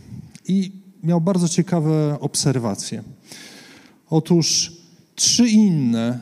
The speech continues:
ważne religie na tym świecie, czyli islam, czyli buddyzm i hinduizm, wciąż ich centra są w miejscach,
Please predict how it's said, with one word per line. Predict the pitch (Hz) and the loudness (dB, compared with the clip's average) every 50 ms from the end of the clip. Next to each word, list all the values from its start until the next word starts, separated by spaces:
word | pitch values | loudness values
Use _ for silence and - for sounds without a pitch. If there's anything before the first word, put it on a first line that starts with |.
| - - - | -10 -12 -8
ważne | 127 123 151 170 180 160 175 175 165 | -4 -2 0 0 2 2 2 2 2
religie | 151 151 147 143 147 143 131 117 113 113 110 104 104 104 110 117 | 2 2 0 0 0 -2 -2 -2 -4 -2 -2 -2 -2 -2 -4 -4
na | 120 120 113 | -6 -6 -6
tym | - - 127 120 | -4 -4 -4 -4
świecie, | - - - - 139 110 - - - 117 110 113 123 127 127 123 123 - | -4 -4 -4 -2 -2 -2 -4 -6 -4 -4 -2 -2 -2 -4 -6 -8 -10 -12
czyli | - - - 123 110 110 107 113 - - 160 | -10 -6 -4 -4 -2 -2 -4 -4 -4 -2 0
islam, | 175 - - - - 180 165 160 165 160 156 156 151 147 - - - - | 0 0 0 0 0 0 0 0 0 0 0 -2 -2 -4 -8 -12 -18 -10
czyli | - - 123 113 113 | -6 -2 0 0 0
buddyzm | 107 107 113 156 165 147 143 139 156 156 151 135 135 143 123 | 0 2 2 2 2 0 -2 -2 0 0 0 -2 -4 -8 -8
i | 120 131 | -8 -8
hinduizm, | - - - 151 147 143 139 143 170 165 131 113 110 113 117 127 135 143 151 151 - - - - - - - - - - - - _ | -10 -8 -4 -2 0 2 4 4 4 4 4 2 2 0 -2 -4 -4 -4 -6 -8 -10 -16 -20 -20 -20 -20 -20 -20 -20 -20 -20 -20 _
wciąż | - - - - - - - 196 208 233 240 214 - - | -20 -16 -12 -8 -4 0 2 2 4 4 4 2 2 0
ich | 180 165 - 120 | -2 0 0 0
centra | - - - 170 196 202 196 190 180 170 156 | -2 0 2 2 2 2 2 2 2 0 0
są | 147 - 160 147 147 | 0 0 0 0 0
w | 131 117 143 | 0 2 2
miejscach, | 156 165 180 185 175 151 - - - - - 135 143 151 143 - - - - | 4 4 4 4 2 2 0 -2 -2 -2 -2 -2 -2 -4 -4 -6 -12 -20 -20